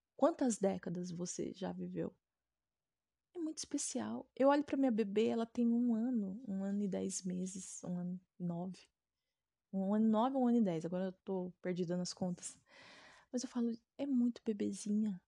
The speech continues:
É um aninho só de vida, um aninho só da existência dessa pessoa linda, fofura, sabe?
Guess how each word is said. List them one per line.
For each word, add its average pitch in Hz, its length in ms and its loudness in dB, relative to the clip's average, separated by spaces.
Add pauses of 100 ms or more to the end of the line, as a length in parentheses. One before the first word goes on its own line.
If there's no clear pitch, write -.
(260)
É 262 80 -2
um 277 220 4
aninho 285 560 4
só 247 320 -4
de 254 180 -8
vida, 240 460 -2 (180)
um 403 280 0
aninho 349 600 0
só 277 240 0
da 262 140 2
existência 262 920 0 (380)
dessa 254 640 0 (400)
pessoa 285 600 2
linda, 262 680 4 (120)
fofura, 285 760 0 (760)
sabe? 240 600 0